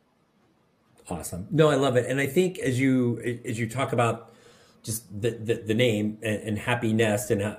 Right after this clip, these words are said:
how you, you said it to me earlier was the, the, the nest, it's, it's making us happy in our nest where we, where we live. These are things, right? If we go outside, and as now we're, we're into April, and, um,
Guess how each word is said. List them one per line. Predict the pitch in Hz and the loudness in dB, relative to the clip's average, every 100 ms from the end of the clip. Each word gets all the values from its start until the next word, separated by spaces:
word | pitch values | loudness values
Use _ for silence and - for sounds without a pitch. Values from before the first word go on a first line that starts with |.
| - | -4
how | 110 | -2
you, | 113 117 113 - | 0 0 -2 -4
you | 117 | -2
said | 117 117 | 4 4
it | 107 | 4
to | 107 | 2
me | 107 104 | 2 4
earlier | 98 107 107 98 95 | 6 6 6 6 6
was | 95 92 - - 107 | 6 4 2 -8 -4
the, | 92 | -4
the, | 110 - | -4 -6
the | 104 104 | -2 2
nest, | 117 104 - | 2 0 -2
it's, | 92 - | -4 -6
it's | 95 104 | -10 -4
making | 107 98 | 0 0
us | 104 | 0
happy | 113 113 107 | 0 2 4
in | 113 | 4
our | 107 | 4
nest | 107 101 - | 2 0 0
where | 98 | 0
we, | 95 | 0
where | 92 98 | 0 2
we | 95 | 2
live. | 92 123 113 101 - - - _ _ - | 4 6 6 4 -2 -18 -20 _ _ 2
These | 123 139 | 4 6
are | 127 | 6
things, | 151 160 101 101 | 6 6 4 2
right? | 107 | 2
If | 101 - | 2 2
we | 110 | 4
go | 117 117 - | 6 4 4
outside, | 110 113 - - 113 90 87 127 151 - | 0 0 -2 -2 -2 -2 0 0 0 -4
and | 107 104 | -2 0
as | 95 | 0
now | 98 101 101 | 0 2 4
we're, | 98 98 95 - | 4 4 2 4
we're | 104 98 | 4 6
into | 110 107 104 | 6 6 4
April, | 98 92 110 123 | 4 6 10 10
and, | 107 92 92 - - - _ 98 | 10 8 2 -4 -20 -20 _ 4
um, | 101 95 98 95 | 8 8 4 0